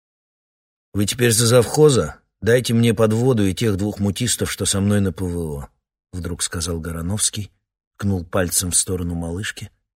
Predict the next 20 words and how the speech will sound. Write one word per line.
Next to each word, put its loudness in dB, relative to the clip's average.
и -10
пошел -8
из-за -6
стола. -8
«Мы 6
еще 4
не 6
закончили», 2
сказала -4
Райс -2
жестко. -10
«Хорошо», -2
сказал -2
Горановский 0
и -4
сел. -4
«Теперь -2
мы 2
закончили?» -2
«Нет», -6